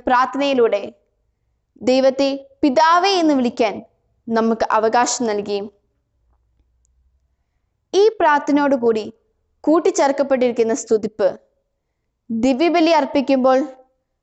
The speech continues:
നമ്മൾ തനിച്ചല്ലെന്നും ഭൂവാസികളും സ്വർഗവാസികളും നമ്മോടൊപ്പമുണ്ടെന്ന് നമ്മെ ഓർമ്മിപ്പിക്കുന്നു. ഉത്ഥാനഗീതം ഈശോയുടെ മാമോദീസേനെയാണ്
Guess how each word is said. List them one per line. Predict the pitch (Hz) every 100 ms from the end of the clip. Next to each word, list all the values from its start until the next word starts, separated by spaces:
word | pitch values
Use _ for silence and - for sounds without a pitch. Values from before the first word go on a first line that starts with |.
| _ _ 254
നമ്മൾ | 269 269 277 277
തനിച്ചല്ലെന്നും | 294 320 - 330 269 233 214 247 - _ _ _ _ _ _ _ _ _ _ _ 247
ഭൂവാസികളും | 269 294 302 330 302 294 302 _ _ _ -
സ്വർഗവാസികളും | 294 285 330 349 359 294 247 208 - _ _ - 240
നമ്മോടൊപ്പമുണ്ടെന്ന് | 262 277 320 339 330 285 254 247 220 208 220 - _ _ - 226
നമ്മെ | 233 233 226 - - 226
ഓർമ്മിപ്പിക്കുന്നു. | 233 254 240 233 226 226 233 - _ _ _ _ _ _ _ _ _ _ _ _ _ _ _ _ _ _ _ _ _ _ _ _ - 330
ഉത്ഥാനഗീതം | - 403 415 415 330 262 220 - - _ _ - 269
ഈശോയുടെ | 254 285 269 254
മാമോദീസേനെയാണ് | 254 269 294 311 294 302 269 220